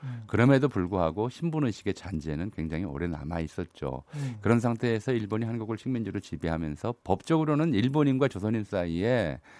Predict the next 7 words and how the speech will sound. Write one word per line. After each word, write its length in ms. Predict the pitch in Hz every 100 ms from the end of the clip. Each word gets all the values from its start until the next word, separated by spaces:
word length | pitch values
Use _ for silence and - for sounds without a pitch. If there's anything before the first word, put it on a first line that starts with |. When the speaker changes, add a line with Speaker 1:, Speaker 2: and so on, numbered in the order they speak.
| - - - -
Speaker 2:
구체적으로 440 | 127 160 151 156
차별한다라는 760 | - - 202 175 160 147 147 123
내용이 260 | 95 123
안 200 | 107 82
들어가 280 | 85 160 175
있어요. 440 | 98 - 73 67 -
Speaker 1:
예. 220 | 160 135